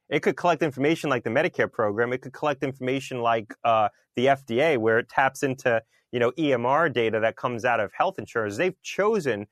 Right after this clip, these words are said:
to work with public health agencies and get these bespoke feeds. So where was this manifest? Well, in the hospital data. So if you go back to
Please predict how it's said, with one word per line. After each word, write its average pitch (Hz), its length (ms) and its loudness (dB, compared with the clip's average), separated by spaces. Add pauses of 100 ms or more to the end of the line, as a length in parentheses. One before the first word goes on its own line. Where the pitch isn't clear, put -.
(260)
to - 100 -4
work 143 280 2
with 131 120 -2
public 143 300 -2
health 147 200 0
agencies 110 420 -4
and 101 100 -10
get 120 120 -4
these 104 140 -8
bespoke 110 400 -6
feeds. 107 280 -4
So 127 80 -4
where 165 180 2
was 175 160 0
this 147 180 -6
manifest? 131 560 -2 (400)
Well, 147 300 4 (320)
in 156 80 0
the 156 80 2
hospital 151 460 0
data. 90 320 -2 (280)
So 139 440 2 (760)
if 135 140 -2
you 170 100 0
go 190 140 2
back 147 300 2
to - 100 -6